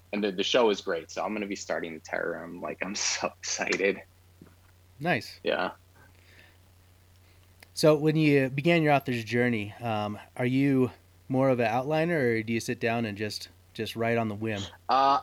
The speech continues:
Speaker 1: you know, I, I find that writing on the whim in some, sometimes is good, but more often than not, it gets me into trouble, and I end up in some, like, totally random place. I'm like, "Oh God, I like a lot of the writing that got me here.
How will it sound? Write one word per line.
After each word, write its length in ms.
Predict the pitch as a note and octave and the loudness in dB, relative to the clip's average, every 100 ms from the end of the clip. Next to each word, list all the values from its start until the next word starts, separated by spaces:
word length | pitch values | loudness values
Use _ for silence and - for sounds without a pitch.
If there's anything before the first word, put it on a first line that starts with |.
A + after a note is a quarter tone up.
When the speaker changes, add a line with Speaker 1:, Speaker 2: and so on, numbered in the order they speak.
| - | -4
Speaker 1:
you 180 | C#3+ B2+ | -8 -4
know, 380 | B2 B2+ C3+ C3 | 0 2 2 0
I, 720 | A2 A2+ A#2 A#2 A2+ A2+ G#2+ - _ _ _ - | 0 0 0 -4 -4 -6 -10 -16 _ _ _ -10
I 100 | G#2+ | -8
find 320 | - B2+ C#3 | -4 -2 0
that 140 | B2+ G2+ | -2 -2
writing 380 | G2+ G#2 G#2+ G#2 | -2 -2 -4 -6
on 140 | G#2+ | -6
the 80 | F#2+ | -4
whim 640 | F#2 G2 G2 G2 G2 G2+ - _ _ _ _ _ A2+ | -4 -2 -2 -4 -6 -8 -14 _ _ _ _ _ -6
in 140 | A2+ | -4
some, 320 | - A2+ A#2 | -2 0 -2
sometimes 640 | - A#2 A2+ B2+ B2 A#2 A2+ | 0 -2 0 0 0 -4 -8
is 160 | F#2 - | -12 -4
good, 340 | G2 G2+ F#2+ | -2 -2 -2
but 160 | F#2 E2+ | -4 -4
more 540 | F2+ F2+ F#2+ G2 G2+ | -8 -6 -2 2 2
often 320 | E2+ F#2+ G2+ | 4 0 -2
than 140 | F#2+ F#2 | -4 -2
not, 240 | E2+ F2+ | 0 0
it 140 | E2 - | -2 -4
gets 260 | F2 - | -6 -6
me 100 | F#2+ | -8
into 160 | F2+ F2 | -6 -6
trouble, 460 | - E2 E2 F#2 | -2 0 2 2
and 100 | F2+ | 2
I 100 | E2 F2+ | 0 -2
end 200 | F2+ F#2+ | -2 2
up 200 | F#2+ - | 0 -2
in 120 | F2+ | -14
some, 440 | F2 F#2+ F#2 F2+ F2 | -8 -6 -6 -6 -4
like, 220 | E2+ E2 - | -4 -6 -6
totally 500 | F#2+ F#2+ F2+ F2+ F2+ - | -2 0 0 -2 -4 -4
random 360 | E2+ F2 F#2 F2+ - | -2 0 -2 -4 -2
place. 280 | F2 E2+ | -2 -2
I'm 80 | F#2 | -4
like, 180 | E2+ E2+ F#2+ | -6 -4 0
"Oh 220 | F2+ D#2+ | 0 0
God, 320 | E2+ E2+ E2 D#2+ _ - | 0 2 0 -4 _ 0
I 60 | |
like 180 | A2 C3+ | 2 2
a 60 | B2+ | 2
lot 180 | A2+ A2+ | 2 0
of 60 | |
the 80 | G#2 | -2
writing 260 | F#2+ F#2+ F2 | -4 -6 -8
that 160 | E2 | -6
got 200 | F2 E2+ F2 | -4 -6 -10
me 100 | D#2+ | -12
here. 320 | E2+ D#2+ E2+ | -8 -6 -6